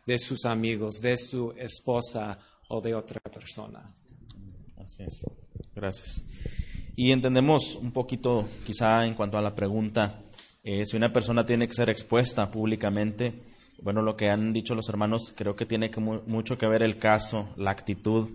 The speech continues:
Speaker 2: y, sobre todo, la disciplina tiene como objetivo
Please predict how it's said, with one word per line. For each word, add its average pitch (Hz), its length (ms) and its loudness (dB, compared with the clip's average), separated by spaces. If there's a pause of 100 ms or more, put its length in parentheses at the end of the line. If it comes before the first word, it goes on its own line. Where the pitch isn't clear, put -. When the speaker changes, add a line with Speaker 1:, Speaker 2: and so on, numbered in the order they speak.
(420)
Speaker 2:
y, 101 480 4
sobre 107 300 2
todo, 120 540 6 (260)
la 104 420 6
disciplina 113 680 2
tiene 120 540 4 (320)
como 110 220 2
objetivo 107 800 0